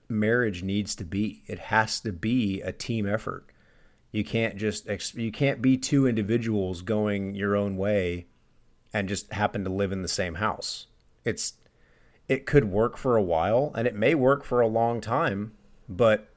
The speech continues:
ultimately, you're still not on the same page. You're not on the same team, working together towards the same goals. So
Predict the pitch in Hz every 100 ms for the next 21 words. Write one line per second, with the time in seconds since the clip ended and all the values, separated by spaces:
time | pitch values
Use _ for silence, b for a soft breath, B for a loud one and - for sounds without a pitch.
0 | _ - 139 139 131 110 95 92 95 b
1 | b b b b b - 107 107 - 131
2 | 123 123 113 110 107 - _ _ _ _
3 | _ _ _ _ 107 113 113 - 104 98
4 | 90 90 87 87 87 95 95 98 107 113
5 | 107 - 92 90 - 90 85 85 90 104
6 | 110 107 104 113 92 92 95 - 92 87
7 | 92 - 90 82 90 101 - - - b
8 | b b b b - 123 113 107